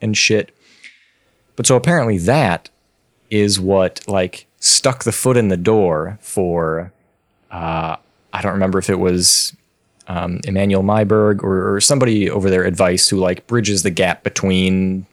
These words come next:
Motherboard and Waypoint, 'cause th-, they're connected in some ways with their reporting. Um, he goes to the Waypoint crew and says, "So I figured out how to flip this switch.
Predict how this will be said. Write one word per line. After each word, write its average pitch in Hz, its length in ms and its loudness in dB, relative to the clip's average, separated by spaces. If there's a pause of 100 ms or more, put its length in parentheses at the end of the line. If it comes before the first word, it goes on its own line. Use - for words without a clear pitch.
Motherboard 98 480 2
and 95 140 -2
Waypoint, 95 640 0 (540)
'cause 104 160 -4
th-, 117 360 -8
they're 113 280 2
connected 87 500 -4
in 82 100 -2
some 87 220 2
ways 82 480 0
with 95 80 -4
their 92 100 0
reporting. 87 600 -4
Um, 90 420 -4 (520)
he 139 120 2
goes 135 180 2
to - 80 -4
the 98 80 2
Waypoint 95 380 0
crew 87 200 -2
and 85 100 -2
says, 85 540 0 (920)
"So 98 760 4 (400)
I 98 80 -6
figured 135 360 0
out 101 180 2
how 92 120 -2
to 87 60 -10
flip - 360 -4
this 87 240 0
switch. - 760 -2